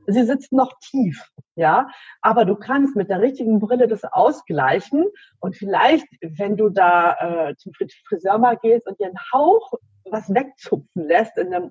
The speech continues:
in der unteren Braue, hast du ein bisschen mehr Platz, was völlig ausreicht, ne?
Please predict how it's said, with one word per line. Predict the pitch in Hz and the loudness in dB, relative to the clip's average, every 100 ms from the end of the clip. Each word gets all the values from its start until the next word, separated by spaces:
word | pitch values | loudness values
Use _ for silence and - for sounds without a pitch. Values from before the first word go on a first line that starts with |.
| 196 | -4
in | 190 | -2
der | 180 | 2
unteren | 220 269 247 370 339 | 2 0 -2 -8 -8
Braue, | - 330 359 330 - - - - | -4 2 4 4 2 -6 -20 -8
hast | 233 - | -8 -2
du | 226 | -4
ein | - | 0
bisschen | 339 320 285 247 | 0 0 -4 -2
mehr | 247 | 0
Platz, | - 240 - | 0 0 -2
was | 202 | -4
völlig | - 220 220 - | -2 0 0 0
ausreicht, | 190 196 - - 135 - _ _ _ | 0 -2 -6 -6 -6 -8 _ _ _
ne? | 170 196 | -6 -6